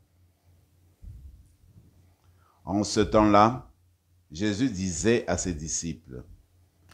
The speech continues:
Il faut que le Fils de l'homme souffre beaucoup, qu'il soit rejeté par les anciens, les grands prêtres et les scribes,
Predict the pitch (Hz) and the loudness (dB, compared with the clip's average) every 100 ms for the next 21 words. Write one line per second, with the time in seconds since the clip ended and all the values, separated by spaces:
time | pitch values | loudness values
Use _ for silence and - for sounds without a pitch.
0 | _ _ _ _ - - 101 101 - 143 | _ _ _ _ -20 -14 -8 -6 2 4
1 | 143 135 113 101 - - 131 101 90 92 | 4 4 2 2 0 -4 -4 -2 -2 2
2 | 101 113 117 110 92 - 85 - 87 78 | 2 2 0 -2 -4 -10 -12 -10 -12 -8
3 | 87 - - 69 65 _ _ _ _ _ | -8 -8 -10 -14 -16 _ _ _ _ _
4 | _ _ _ _ _ _ _ _ - 98 | _ _ _ _ _ _ _ _ -6 -6
5 | - 127 127 95 92 90 76 92 - - | 0 4 4 4 -2 -2 -4 -8 -8 -6
6 | 117 131 131 - 90 82 82 80 76 82 | -4 -4 -6 -10 -4 -2 0 -2 -4 -8
7 | 76 - 98 104 117 - _ _ _ _ | -8 -8 -4 -4 -4 -12 _ _ _ _
8 | _ _ _ _ _ 87 98 90 117 117 | _ _ _ _ _ -2 0 0 -2 -2
9 | - 98 104 107 - 101 104 - _ 95 | -2 2 2 0 -6 -16 -16 -18 _ -4
10 | 95 85 - - 90 73 57 | -4 -4 -10 -12 -10 -10 -14